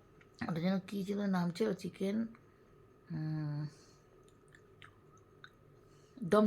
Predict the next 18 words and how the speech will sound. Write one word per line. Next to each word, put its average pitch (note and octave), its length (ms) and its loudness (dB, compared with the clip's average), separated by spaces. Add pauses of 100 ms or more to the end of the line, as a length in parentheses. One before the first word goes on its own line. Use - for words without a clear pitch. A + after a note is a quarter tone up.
চিকেন, D3 240 -2 (960)
দম F3+ 180 6 (100)
চিকেন G#3 280 2
বলে, G#3+ 140 6 (300)
এ, - 20 6 (440)
সার্চ F3 300 4
করো, B3+ 200 6
পেয়ে D#3+ 200 4
যাবে। C#3 160 -6 (680)
খুব D#4 120 4 (120)
ভালো F#3 200 6
লাগে। E3 180 -2 (3000)
তা F#3 100 4 (360)
ওটা G3+ 220 2
করেছি, G#3+ 280 2 (260)
বেশ F3 200 -4
ভালোই G3+ 300 4
গেল। F#3+ 100 6